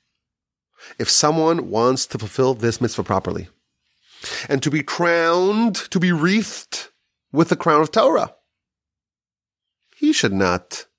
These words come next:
allow his mind to think about other things. And he shouldn't consider in his heart that he should acquire Torah together with, with wealth or with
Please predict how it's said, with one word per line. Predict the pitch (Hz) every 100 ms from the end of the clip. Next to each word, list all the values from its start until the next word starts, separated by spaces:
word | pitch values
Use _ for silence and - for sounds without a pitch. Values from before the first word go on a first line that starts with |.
| _ _ _ _
allow | - 87 95
his | 85
mind | 95 95 98 98
to |
think | 90 101
about | 87 -
other | 101 95
things. | 87 98 110 - - _ _ _ _ _ - - - -
And | 185
he |
shouldn't | 180 262 220 208
consider | - 165 - - 208 180 180
in | 160
his | 147 135 -
heart | - 175 170 127 - - - _ - -
that | 151 123
he | 202
should | - 160
acquire | - 165 160
Torah | 143 - 202 247 190 127 - _
together | - 110 85 107 110 127 156
with, | 123 95 - - -
with | - - -
wealth | 101 107 107 104 101 95 - -
or | -
with | -